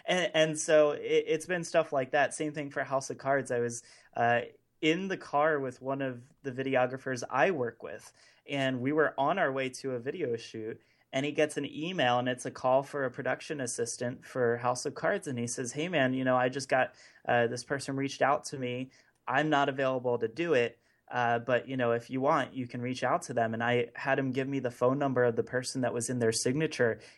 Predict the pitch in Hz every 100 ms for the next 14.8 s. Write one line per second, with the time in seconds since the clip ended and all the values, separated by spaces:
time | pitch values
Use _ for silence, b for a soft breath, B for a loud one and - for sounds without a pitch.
0 | - 127 127 - 147 139 139 139 143 131
1 | 127 120 - 156 151 139 131 135 135 147
2 | 139 143 127 117 120 117 113 - 208 196
3 | 185 175 165 156 131 131 120 123 156 151
4 | 143 143 131 135 - 131 127 127 B B
5 | _ - 185 - 156 160 147 135 135 139
6 | 127 120 113 113 120 110 113 120 - 113
7 | - b b - 185 185 - - - 170
8 | 160 170 147 151 151 151 151 - 135 127
9 | 131 127 143 139 135 127 127 131 127 135
10 | 131 131 135 b b - 123 123 139 135
11 | - 139 127 131 123 117 143 131 123 -
12 | 135 131 123 123 131 175 175 - 135 143
13 | 123 147 160 131 - 139 147 143 151 151
14 | 151 147 143 139 139 143 143 143